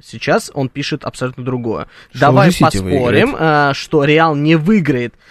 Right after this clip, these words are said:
Speaker 1: Если выиграют, то ты мне подашь большую кружку для
Speaker 2: Не,
Speaker 1: чая. Это они
Speaker 2: по-моему,
Speaker 1: между
Speaker 2: все-таки Ан-,
Speaker 1: собой.
Speaker 2: по-моему, все-таки
Speaker 1: Говорят.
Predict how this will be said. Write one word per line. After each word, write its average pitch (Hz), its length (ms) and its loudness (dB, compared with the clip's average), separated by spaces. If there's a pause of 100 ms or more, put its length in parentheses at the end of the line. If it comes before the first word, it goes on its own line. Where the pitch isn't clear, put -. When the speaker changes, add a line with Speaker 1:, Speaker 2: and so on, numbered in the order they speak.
(180)
Speaker 1:
Если 151 520 -2
выиграют, 175 560 2
то 131 100 -10
ты - 100 -6
мне 185 120 0
подашь 135 300 -6
большую 123 280 -8
кружку - 280 -8
для 151 140 4
Speaker 2:
Не, 147 60 4
Speaker 1:
чая. 123 200 0
Это 127 100 2
они 143 140 6
Speaker 2:
по-моему, 151 160 2
Speaker 1:
между 151 200 2
Speaker 2:
все-таки 147 160 -2 (100)
Ан-, 139 60 0
Speaker 1:
собой. 110 320 -2 (120)
Speaker 2:
по-моему, 147 360 0
все-таки - 280 -8
Speaker 1:
Говорят. 135 60 0